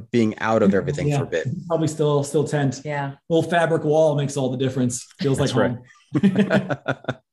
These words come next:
Speaker 1: Okay. How about sleeping bag or quilt?
Speaker 3: New quilt people. We just got our Enlightened Equipment quilts for, uh, the Trans Catalina Trail.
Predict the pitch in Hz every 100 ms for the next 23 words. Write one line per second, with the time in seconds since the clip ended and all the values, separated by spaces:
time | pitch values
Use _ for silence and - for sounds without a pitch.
0 | _ - 135 - - - - - - 101
1 | 98 110 98 127 131 - - 151 185 165
2 | 170 190 135 - - 107 - _ _ _
3 | _ _ _ _ _ _ _ _ _ _
4 | _ _ 156 180 214 277 311 320 339 330
5 | - - 233 262 - - - - 127 113
6 | 226 254 190 185 196 208 208 - 185 175
7 | 170 - 151 151 151 151 - 156 151 -
8 | - 151 143 - 156 147 - - - 147
9 | 143 143 139 - 127 139 - 151 147 151
10 | 139 139 180 220 262 339 453